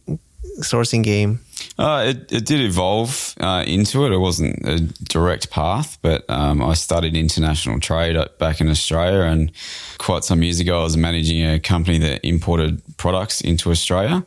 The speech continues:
Speaker 2: Um, uh, then I discussed this idea with, um,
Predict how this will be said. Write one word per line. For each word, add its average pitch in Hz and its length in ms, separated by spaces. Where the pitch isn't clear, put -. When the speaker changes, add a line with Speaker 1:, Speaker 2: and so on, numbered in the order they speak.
Speaker 2:
Um, 85 480
uh, 87 100
then 90 540
I 85 260
discussed 85 600
this 82 180
idea 80 480
with, 80 440
um, 76 540